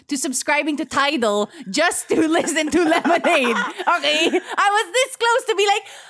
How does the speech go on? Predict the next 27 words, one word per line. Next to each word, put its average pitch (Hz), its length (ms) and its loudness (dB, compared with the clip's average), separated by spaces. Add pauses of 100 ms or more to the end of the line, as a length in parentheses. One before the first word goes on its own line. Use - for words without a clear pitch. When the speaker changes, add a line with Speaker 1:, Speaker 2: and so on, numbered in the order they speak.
Speaker 1:
"Ano 719 160 0
ba 784 160 2
tong 659 220 -4
Tidal 403 420 2
na 320 160 0
to? 262 160 2 (160)
Kailangan 480 440 0
ko - 120 -10
mag-subscribe 349 560 -4
dito 302 200 -2
para 294 240 2
mapakinggan 277 440 -2
ko 262 80 -2
yung 277 160 -2
Le-," 254 180 -2
because 285 300 -2
remember, 269 800 -2
remember 311 420 0
that 262 240 0
time 233 400 -2
when 220 240 -4
Lemonade 226 480 -2
was - 80 -8
just - 240 -10
out 185 320 -2
on 190 240 -4
Tidal? 147 600 -4